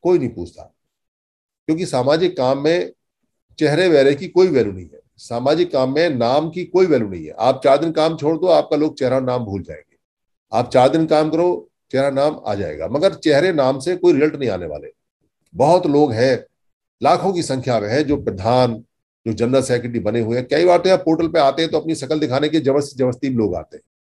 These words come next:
"हमारा चेहरा देख लो।" अरे भाई चेहरा देख लो, WhatsApp पे भेज देना, वीडियो बना के भेज देना। चेहरे से कहाँ समस्या solve हो रही है?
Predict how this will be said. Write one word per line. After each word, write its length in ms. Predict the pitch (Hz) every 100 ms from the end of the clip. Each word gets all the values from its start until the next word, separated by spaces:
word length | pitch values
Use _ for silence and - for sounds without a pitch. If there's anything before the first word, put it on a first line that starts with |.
| _ _ _ 101
"हमारा 200 | 127 151
चेहरा 260 | 147 147
देख 220 | 131 107 87
लो।" 160 | 71 _ _ _ _ _ _ _
अरे 120 | - 190
भाई 100 | 190
चेहरा 260 | 180 185
देख 200 | 170 175
लो, 140 | 165 185
WhatsApp 360 | 156 156 160 160
पे 80 |
भेज 220 | 147 139 147
देना, 200 | 147 147
वीडियो 280 | 135 139
बना 160 | 135 135
के 80 | 131
भेज 220 | 113 113
देना। 240 | 117 120
चेहरे 340 | 123 - 131 156
से 120 | 170
कहाँ 240 | 127 127
समस्या 320 | 151 156 147 139
solve 220 | 123 110
हो 100 | 92
रही 140 | 78
है? 120 | -